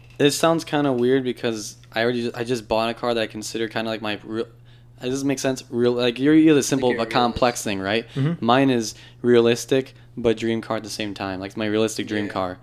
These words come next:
Speaker 2: I
Speaker 1: The V W G L I is like, I could see myself driving that for the next ten, twenty years.
Speaker 3: Yeah.
Speaker 1: And, but, like, I love it, and I, I drive around feeling like, like a god. But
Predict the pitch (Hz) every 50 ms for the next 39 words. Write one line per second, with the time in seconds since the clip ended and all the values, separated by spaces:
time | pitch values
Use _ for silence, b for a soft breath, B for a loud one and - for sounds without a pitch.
0 | B B B 151 147 131 120 113 110 127 127 127 127 131 123 117 117 123 123 117
1 | 113 113 117 117 113 107 110 104 95 92 92 - b b b b b b b b
2 | - - - - - 113 120 - 117 - 117 107 98 107 98 95 107 95 98 101
3 | 98 95 - - 101 95 95 - - - - 107 104 101 95 95 - - 107 101
4 | 98 98 98 95 92 92 - - - 123 131 113 117 - 120 113 120 117 110 107
5 | - - b b b b b b b b b b b - - - 127 127 120 120
6 | 120 117 123 131 135 127 110 104 104 - 113 110 113 113 107 - - 117 117 113
7 | 117 110 107 104 110 107 107 104 101 - - - 110 107 104 104 101 92 - -
8 | - - - - - - - - 104 104 98 - - 110 101 104 101 110 101 98
9 | 95 92 90 90 90 - - b b b b b b b b - - 113 117 107
10 | 104 104 -